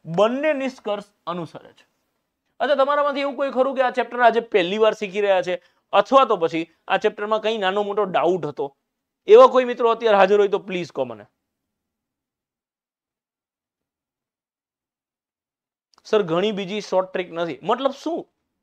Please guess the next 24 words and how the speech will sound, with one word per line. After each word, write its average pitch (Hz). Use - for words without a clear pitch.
અશ્વિનભાઈ, 233
તમે 220
શું 214
કહેવા 190
માંગો 208
છો? 208
તમારી 196
લાગણીઓ 175
હું 180
સમજી 165
શક્યો 156
નથી, 156
પણ 185
આ 208
હું 190
જે 220
કહું 208
છું 196
એ 185
પ્લીઝ 190
તમે 170
એને 170
પકડી 165
લેજો. 110